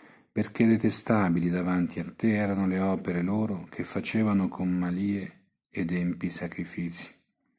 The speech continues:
Uccidevano senza pietà i loro figlioli, mangiavano le viscere degli uomini e bevevano il sangue in mezzo alla tua sacra terra.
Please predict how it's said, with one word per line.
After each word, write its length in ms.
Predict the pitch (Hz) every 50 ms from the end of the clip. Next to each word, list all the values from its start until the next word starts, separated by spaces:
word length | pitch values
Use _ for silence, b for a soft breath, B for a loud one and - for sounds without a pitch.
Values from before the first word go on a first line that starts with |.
| B B B B B B B B B B
Uccidevano 680 | - 101 - - - 98 90 101 104 98 98 98 98 95
senza 340 | 90 - 98 90 - - 92
pietà 240 | - 98 92 85 101
i 60 | 95
loro 200 | 92 90 87 87
figlioli, 640 | 78 - - 87 90 92 104 110 113 110 110 104 95
mangiavano 600 | 90 90 90 87 85 87 98 98 98 95 95 92
le 120 | 90 92 90
viscere 440 | 90 92 90 - - - 90 87
degli 240 | 87 85 87 85 85
uomini 560 | 90 92 101 110 117 117 113 107 104 101 - B B B B B B B B B B
e 140 | B - 98
bevevano 480 | 95 98 110 110 120 120 120 117 113 110
il 100 | 104 82
sangue 560 | - - - 117 110 110 110 107 104 101 98
in 120 | 95 95
mezzo 420 | 95 101 101 101 101 92 - 101 92
alla 200 | 87 87 90 85
tua 260 | 82 - - 101 95
sacra 420 | - - - 87 85 85 85 87 87
terra. 520 | 85 - 87 82 82 82 - - - -